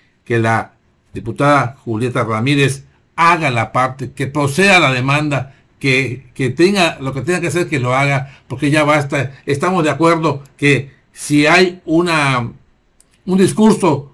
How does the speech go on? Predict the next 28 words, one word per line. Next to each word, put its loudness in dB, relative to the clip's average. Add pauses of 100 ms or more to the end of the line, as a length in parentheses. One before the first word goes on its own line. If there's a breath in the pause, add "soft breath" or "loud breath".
aún 4
sea 0 (120)
del -2
opositor 2
y 0
del 2
partido 2
que -2
no 2
es 6
de 4
tu -2
agrado, 0 (160 loud breath)
debes 4
de 4
escuchar, 0 (160 soft breath)
y -2
como 0
ser 4
presidente, 0
consejero -2 (280 loud breath)
del 2
Instituto 0
Nacional -2
Electoral, 0 (240 soft breath)
pues 2
debes 4
tener -2